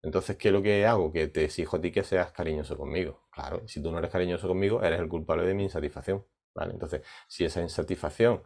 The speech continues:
es por culpa de que mi hermano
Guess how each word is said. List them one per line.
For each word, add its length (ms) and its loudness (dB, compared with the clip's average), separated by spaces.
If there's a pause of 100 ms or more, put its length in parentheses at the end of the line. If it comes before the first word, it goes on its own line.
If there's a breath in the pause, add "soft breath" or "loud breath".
(300 soft breath)
es 200 2 (760)
por 180 0
culpa 320 4
de 80 0
que 80 0
mi 80 -2
hermano 500 0